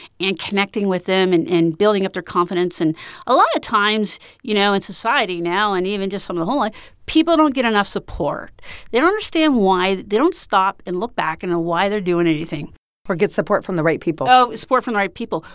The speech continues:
Speaker 1: One thing I noticed in a lot of self-development, and actually in the real estate industry, when I first doing the training,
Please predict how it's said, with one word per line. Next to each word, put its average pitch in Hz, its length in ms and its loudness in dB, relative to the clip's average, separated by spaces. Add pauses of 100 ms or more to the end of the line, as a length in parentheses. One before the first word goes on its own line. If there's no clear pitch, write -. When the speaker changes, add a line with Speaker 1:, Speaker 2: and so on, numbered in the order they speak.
(120)
Speaker 1:
One 208 160 0
thing 622 160 -4
I 254 120 0
noticed 214 460 0
in 196 180 -2
a 185 100 2
lot 226 240 0
of 208 80 0
self-development, 185 920 0
and 208 180 -4
actually 220 640 -4
in 196 240 0
the 185 100 0
real 196 300 0
estate 196 380 2
industry, 196 500 2
when 185 140 2
I - 40 2
first 349 240 0
doing 294 180 4
the 180 100 4
training, 220 480 4